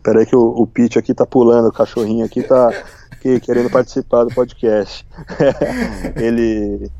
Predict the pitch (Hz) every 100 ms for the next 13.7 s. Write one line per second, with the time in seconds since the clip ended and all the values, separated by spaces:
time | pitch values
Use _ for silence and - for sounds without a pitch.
0 | - 156 165 139 147 170 - 117 110 120
1 | 117 113 - 151 165 214 202 208 170 135
2 | 147 147 - 160 - 170 180 180 170 139
3 | 123 117 113 - 135 156 143 143 131 117
4 | 117 - - - - - 143 147 - 165
5 | 135 127 113 123 123 117 - 117 120 -
6 | 117 107 101 - 104 - - - - -
7 | 104 101 101 98 104 107 - 139 - 127
8 | - 135 147 - - 165 143 156 160 -
9 | 139 - 117 104 98 104 - 104 - 120
10 | 120 107 110 113 117 113 - 117 - -
11 | 98 - - - - - - 233 - 113
12 | - - - - - 123 - 127 117 139
13 | 135 - 139 151 - - 98